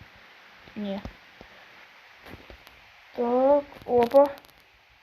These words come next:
О. Так. Оп. Оп. Так, тут нам потрібно якось, о, покращити. І погнали. Купити.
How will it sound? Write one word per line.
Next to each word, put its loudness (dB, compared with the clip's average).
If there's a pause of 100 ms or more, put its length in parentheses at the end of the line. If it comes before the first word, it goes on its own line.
(220)
О. 4 (1160)
Так. 0 (680)
Оп. -4 (1000)
Оп. 0 (2250)
Так, 2 (140)
тут -10
нам -4
потрібно -4
якось, -4 (300)
о, -6
покращити. -4 (1500)
І -6
погнали. 0 (520)
Купити. -2